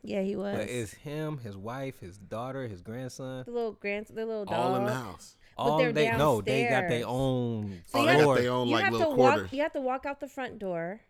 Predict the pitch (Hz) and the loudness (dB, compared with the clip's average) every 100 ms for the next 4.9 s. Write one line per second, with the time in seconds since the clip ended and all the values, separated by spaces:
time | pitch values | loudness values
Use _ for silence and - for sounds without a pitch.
0 | _ 196 185 202 226 - _ _ _ 214 | _ -6 -4 -2 -4 -10 _ _ _ -6
1 | 214 208 214 226 240 240 233 220 254 - | -4 -6 -8 -4 -2 -2 0 -2 -2 -8
2 | - 208 196 180 165 170 175 208 233 254 | -12 -6 -6 -6 -6 -2 -2 -2 -4 -6
3 | 247 277 277 294 302 302 _ _ _ - | -8 -4 -2 0 -2 -8 _ _ _ -6
4 | 196 214 208 180 208 - - - - | -6 -4 -8 -6 -6 -8 -12 -14 -14